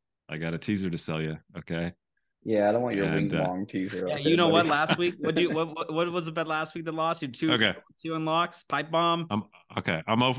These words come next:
Speaker 1: I'm oh for two on, on teasers. This,
Speaker 2: But
Speaker 1: this,
Speaker 2: this
Speaker 1: my
Speaker 2: one is a
Speaker 1: friends,
Speaker 2: lock. <laughs>
Speaker 1: this one <laughs> is a hundred percent locked in,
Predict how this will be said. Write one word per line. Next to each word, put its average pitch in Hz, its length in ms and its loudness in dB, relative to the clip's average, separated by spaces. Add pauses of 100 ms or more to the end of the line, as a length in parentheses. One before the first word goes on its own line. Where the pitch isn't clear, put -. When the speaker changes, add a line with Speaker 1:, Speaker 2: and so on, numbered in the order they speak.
Speaker 1:
I'm 127 160 2
oh 143 100 4
for 131 120 -2
two 92 260 0
on, 78 240 -4
on 78 260 -4 (120)
teasers. 69 360 -6 (200)
This, 190 400 2 (120)
Speaker 2:
But - 160 -2
Speaker 1:
this, - 180 6
Speaker 2:
this - 20 0
Speaker 1:
my 226 80 2
Speaker 2:
one 185 100 4
is - 80 2
a 185 40 4
Speaker 1:
friends, 160 280 2
Speaker 2:
lock. - 420 0 (120)
<laughs> - 160 -6
Speaker 1:
this 196 260 4
one 185 260 6 (180)
<laughs> - 160 -20
is 156 560 0 (500)
a 117 80 0
hundred 156 460 0
percent 92 500 -4 (180)
locked 98 500 0
in, 82 340 -6